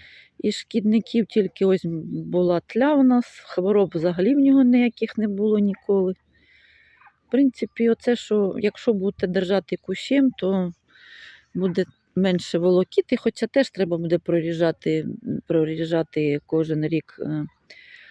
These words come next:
кущ, тому що буде обрізати, треба буде вс-, все одно молоді паростки, щоб все-таки він більше давав плодів, а не, е, губив свою силу в мо-, в молоді паростки.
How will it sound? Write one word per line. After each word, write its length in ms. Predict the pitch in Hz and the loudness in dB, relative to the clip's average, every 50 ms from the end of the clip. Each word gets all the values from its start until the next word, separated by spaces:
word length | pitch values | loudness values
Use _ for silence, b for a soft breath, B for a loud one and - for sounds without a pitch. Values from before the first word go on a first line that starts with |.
| B B B _ _ | B B B _ _
кущ, 260 | - 202 220 226 - - | -2 -2 -2 -2 -2 -4
тому 260 | - 185 190 196 190 | -4 -2 0 0 0
що 200 | 180 - - - | -2 -4 -8 -8
буде 220 | 165 180 185 170 185 | -4 -2 0 2 2
обрізати, 580 | 180 165 175 185 175 160 185 180 - - 180 | 2 2 0 0 0 0 0 -2 0 -2 -4
треба 240 | 165 - 175 170 165 | -2 -2 -2 0 0
буде 160 | 165 165 151 | -2 -2 -2
вс-, 240 | 165 165 - - - | -4 -6 -8 -12 -18
все 200 | - - - 180 | -12 -4 -2 0
одно 520 | 180 180 165 170 170 160 151 147 143 - 156 | 2 2 2 0 0 0 0 -2 -2 -4 -4
молоді 460 | 160 160 156 156 160 156 156 - 165 | -2 -2 0 0 -2 -4 -6 -10 -18
паростки, 640 | - - 202 220 220 214 202 - - - - - 170 | -10 -6 -4 -2 -2 -2 -4 -6 -10 -14 -12 -12 -12
щоб 240 | - - - 156 - - - | -8 -8 -8 -8 -8 -12 -18
все-таки 500 | - - - 185 175 - _ - - - | -20 -8 -6 -6 -6 -6 _ -20 -14 -10
він 120 | 156 156 151 | -8 -8 -6
більше 300 | 160 175 - - - 151 | -8 -8 -10 -10 -10 -6
давав 240 | 147 151 156 151 | -4 -2 -2 -2
плодів, 380 | - - - 156 156 160 185 160 | -4 -6 -8 -6 -4 -2 -2 -2
а 60 | 151 | -2
не, 260 | 147 147 151 151 135 - _ _ | -2 -2 -2 -2 -4 -8 _ _
е, 280 | 131 143 147 143 143 143 B B B B B B B B B B B B B | -6 -4 0 0 0 0 B B B B B B B B B B B B B
губив 400 | - 160 175 180 170 185 196 185 | -10 -6 -4 -2 2 2 2 2
свою 340 | - - - 165 175 165 160 | 0 -2 -2 0 0 0 0
силу 420 | 156 - - 202 220 214 190 185 170 | -2 -2 0 0 2 2 2 0 -2
в 240 | 160 - - - - | -4 -8 -16 -12 -8
мо-, 200 | - 160 165 - - | -4 -2 -2 -2 -4
в 80 | - 165 | -4 -4
молоді 360 | 165 165 165 170 160 165 175 | -2 -2 -2 -2 -2 -6 -8
паростки. 640 | - - 135 127 135 135 127 - - - - - | -4 -4 -2 -2 -2 -4 -6 -8 -14 -18 -16 -16